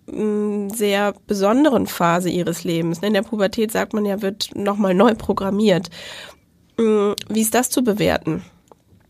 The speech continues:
Wie die damit umgehen oder was, was macht das mit einem jungen Menschen?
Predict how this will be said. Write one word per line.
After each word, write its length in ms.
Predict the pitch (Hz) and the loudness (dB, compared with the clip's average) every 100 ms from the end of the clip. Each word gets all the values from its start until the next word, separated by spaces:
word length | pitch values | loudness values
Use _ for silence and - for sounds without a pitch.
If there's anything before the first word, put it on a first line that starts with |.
| _ _ - | _ _ -4
Wie 140 | 202 220 | 0 2
die 160 | 226 | 2
damit 320 | 220 233 226 | 2 2 0
umgehen 480 | - 233 226 196 175 | 2 2 2 2 0
oder 240 | 175 165 - - - | 0 0 -2 -6 -14
was, 480 | - 151 202 - | -6 -2 -2 -4
was 200 | 190 202 | -4 -2
macht 260 | 214 202 - - | 0 -2 -2 0
das 420 | 220 - - - _ | 0 0 -4 -8 _
mit 200 | 214 190 | -6 -4
einem 240 | - 185 185 | 0 0 2
jungen 280 | 180 175 165 | 0 0 0
Menschen? 480 | 151 - - - | -2 -2 -4 -4